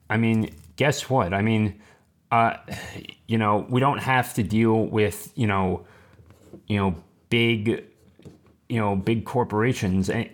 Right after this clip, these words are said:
and, and there is a problem with them. Don't get me wrong. You know, they put all this you know, you know, uh, bug, ne-,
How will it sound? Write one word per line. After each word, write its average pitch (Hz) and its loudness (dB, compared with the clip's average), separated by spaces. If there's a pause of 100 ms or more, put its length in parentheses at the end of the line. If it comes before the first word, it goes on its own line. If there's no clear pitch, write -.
and, 120 0
and 117 2
there 127 4
is 170 4
a 170 4
problem 165 4
with 95 -4
them. 98 -2
Don't 123 2
get 131 0
me 113 0
wrong. 98 2 (400)
You 107 -2
know, 107 2
they 110 2
put 120 -4
all 120 4
this - -2 (240)
you 113 0
know, 101 0 (1300)
you 113 -4
know, 98 -2 (1200)
uh, 98 2 (1040)
bug, 110 0 (840)
ne-, 120 -2